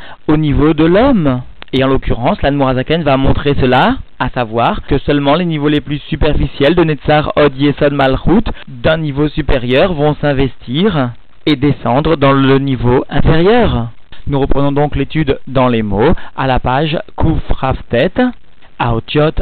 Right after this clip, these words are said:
Aniglot Lanu En Bemaase Dibour ou Marshava. Les lettres qui nous sont révélées sont dans l'action, la parole et la pensée.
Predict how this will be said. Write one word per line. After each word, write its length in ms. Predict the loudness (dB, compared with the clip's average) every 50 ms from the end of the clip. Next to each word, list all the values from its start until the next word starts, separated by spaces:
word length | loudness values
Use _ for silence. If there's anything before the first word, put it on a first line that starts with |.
| -4 -4 -6
Aniglot 480 | -6 -6 -6 -4 -2 0 0 0 0 -2
Lanu 400 | -4 -4 -4 -2 -2 0 0 0 -2 -4 -10 -16 -10 -4
En 220 | -2 -2 -2 -2 -2
Bemaase 800 | -2 -2 -2 0 0 0 0 0 -2 -4 -2 -2 0 0 0 -2 -4
Dibour 580 | -8 -8 -4 -2 0 2 2 4 2 2 0 -4 -6 -4
ou 60 | -2
Marshava. 920 | -2 -2 -2 -2 -4 -6 -6 -8 -8 -8 -8 -4 -2 0 0 0 0 -2 -6 -12 -18 -20 -20 -20 -20 -18 -10 -6
Les 160 | -2 -2 0
lettres 380 | 0 0 -2 -2 -4 -6 -10 -14 -16 -14
qui 140 | -10 -8 -6
nous 120 | -6 -6
sont 300 | -6 -6 -4 -4 -2 -4
révélées 680 | -2 -2 -2 0 0 0 -2 -2 0 0 0 0 -2 -4 -8 -8 -6 -2 -2
sont 120 | -2 0
dans 160 | 0 0 0
l'action, 520 | 0 -2 -2 -4 -6 -6 -2 -2 0 0 0
la 120 | 0 -2
parole 580 | 0 0 0 0 2 2 2 4 4 2 0 -2 -6 -6
et 80 | -4 -4
la 140 | -2 -4 -2
pensée. 720 | -2 -2 -2 -2 -6 -8 -8 -6 -2 0 0 0 0